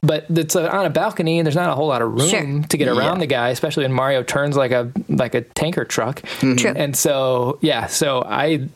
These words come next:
Speaker 1: died, like, five times. Or, well, I didn't die. I went to the ground floor and then had to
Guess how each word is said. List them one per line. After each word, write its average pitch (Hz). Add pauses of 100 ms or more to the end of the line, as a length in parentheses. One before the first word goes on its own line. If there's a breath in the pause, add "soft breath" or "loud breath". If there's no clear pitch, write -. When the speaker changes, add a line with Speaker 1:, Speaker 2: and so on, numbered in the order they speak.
(140)
Speaker 1:
died, 113
like, -
five 113
times. 113
Or, 170
well, 180
I 151
didn't 127
die. 117
I 131
went 135
to 156
the 123
ground 127
floor 131
and 127
then 113
had 120
to -